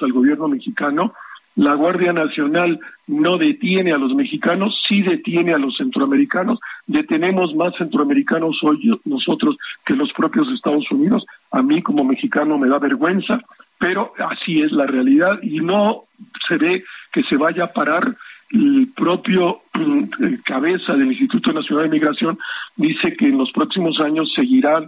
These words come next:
la misma situación y que uno tiene que prever entonces que, eh, seguirá creciendo la migración y también la detención de mexicanos y la deportación de mexicanos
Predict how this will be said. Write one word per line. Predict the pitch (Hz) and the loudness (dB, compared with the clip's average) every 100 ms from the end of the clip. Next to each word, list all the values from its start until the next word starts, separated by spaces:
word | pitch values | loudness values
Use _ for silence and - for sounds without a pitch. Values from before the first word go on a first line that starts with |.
| - _ - | -10 _ -10
la | 131 | -4
misma | 131 156 165 160 | 0 0 0 -2
situación | 160 - 165 156 151 147 - - _ | -2 0 0 0 0 0 -2 -10 _
y | 143 - | -4 0
que | 302 370 | 0 0
uno | - 147 151 | 0 0 0
tiene | 160 151 147 | 0 0 0
que | 147 147 - | 0 0 -2
prever | - 147 135 147 151 | -2 0 2 2 2
entonces | 143 135 147 143 165 151 | 0 0 0 0 -2 0
que, | 135 127 - - - | 0 0 -4 -16 -4
eh, | - 131 - | 0 2 0
seguirá | - 139 135 156 165 - _ _ | -2 2 4 4 0 -2 _ _
creciendo | - 147 131 175 190 185 | -2 0 2 0 0 2
la | 180 | 2
migración | 160 151 156 - 214 - | 2 0 0 -2 -2 0
y | 214 | 0
también | - 165 151 185 240 - - | 2 -2 0 -2 -2 -8 -8
la | - 147 | -2 0
detención | 143 135 143 - 165 | 0 0 -2 -2 -2
de | 175 | 0
mexicanos | 170 - 147 - 143 160 - | 0 -2 -2 -2 -2 -2 -4
y | - 165 | -2 2
la | 151 | 2
deportación | 139 - 135 - 131 165 | 0 -2 -4 -2 -2 -2
de | 160 | -2
mexicanos | 147 - - 143 135 | -2 -2 0 0 -2